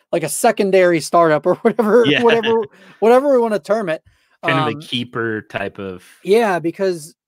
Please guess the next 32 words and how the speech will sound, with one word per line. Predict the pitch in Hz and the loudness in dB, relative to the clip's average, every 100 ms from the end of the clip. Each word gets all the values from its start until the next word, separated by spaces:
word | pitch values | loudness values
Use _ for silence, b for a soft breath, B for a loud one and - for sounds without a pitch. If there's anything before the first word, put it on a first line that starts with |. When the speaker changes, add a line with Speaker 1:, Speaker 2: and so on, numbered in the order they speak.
| _ _ _ _ _ - | _ _ _ _ _ -20
Speaker 1:
people | 165 254 254 | -6 -2 0
are | 220 | 0
definitely | 190 202 220 196 | -4 -6 -8 -8
gonna | 185 | -8
be | 170 165 | -6 -4
willing | 160 208 196 | -4 -4 -6
to | 160 | -8
give | 160 151 | -6 -4
up | 214 | -4
their | 165 | -8
first | 143 170 160 | -8 -10 -8
round | 156 143 | -14 -10
pick | - 247 214 _ _ _ _ _ | -4 -4 -4 _ _ _ _ _
in | - 175 | -6 -4
Speaker 2:
Yeah. | 170 | -2
Speaker 1:
this | 160 - - _ _ _ _ _ _ _ _ | -4 -6 -20 _ _ _ _ _ _ _ _
secondary | - 185 180 165 165 160 160 147 | -8 -8 -6 -6 -2 -2 -4 -10
startup | - 156 160 156 _ | -8 -6 -6 -10 _
thing, | 165 160 | -10 -8
whatever | 156 151 160 | -4 -2 -2
it | 151 | 0
is. | 196 175 175 b b b b | 2 2 0 b b b b
Uh, | 160 156 160 - | -4 -2 -4 -8
and | - 240 | -8 -4
I, | 247 233 | -2 0
I | |
would | 240 233 | 0 0
think | - 208 170 | -2 -6 -2
that | 190 190 | -2 -2
people | - 196 180 | -6 -6 -2
would | 175 | -2
just, | 160 160 139 | -2 -8 -8